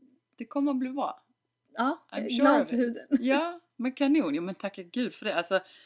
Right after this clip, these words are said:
Speaker 1: jag har aldrig träffat en människa som har käkat så mycket vitaminer och kletat in så mycket olja och jag vet inte vad, allt du försökte
Speaker 2: Jag vet
Speaker 1: med.
Speaker 2: inte om det var det som hjälpte eller om det bara hade varit så ändå, men
Speaker 1: Ja.
Speaker 2: vi klarade oss. <laughs>
Speaker 1: Ja.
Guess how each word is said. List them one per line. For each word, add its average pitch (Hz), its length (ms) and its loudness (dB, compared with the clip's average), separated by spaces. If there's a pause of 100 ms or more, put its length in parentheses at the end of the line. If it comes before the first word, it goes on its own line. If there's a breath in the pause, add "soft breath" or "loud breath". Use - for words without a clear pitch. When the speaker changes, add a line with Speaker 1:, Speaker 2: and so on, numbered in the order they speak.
(560 loud breath)
Speaker 1:
jag 226 120 0
har 226 60 4
aldrig 233 380 0
träffat 208 320 -10
en 180 100 -6
människa 175 300 -8
som 170 180 -8
har 160 120 -6 (180)
käkat 185 260 -8
så - 80 -12
mycket 175 380 -8 (200)
vitaminer 175 760 -4
och - 100 -14
kletat 185 340 -6
in 185 100 -8
så 190 100 -10
mycket 190 280 -10
olja 185 540 -2
och 170 300 -6 (440 soft breath)
jag 208 80 -10
vet 208 100 -10
inte 180 60 -20
vad, 185 280 0
allt 180 240 -8
du 147 100 -20
försökte 151 380 -2
Speaker 2:
Jag 233 80 6
vet 254 80 2
Speaker 1:
med. 262 100 6
Speaker 2:
inte 214 120 2
om 202 80 0
det 185 80 0
var 180 80 4
det 240 260 2
som 269 140 4
hjälpte 240 420 0
eller 196 320 2
om 185 80 -2
det 180 80 -2
bara 175 180 -2
hade 175 180 -10
varit - 180 -8
så 175 80 -8
ändå, 185 300 0
men 202 480 -4 (420)
Speaker 1:
Ja. 202 240 -4 (260)
Speaker 2:
vi 208 100 -6
klarade 165 440 -4
oss. - 160 -20 (140)
<laughs> - 140 -20
Speaker 1:
Ja. 269 280 6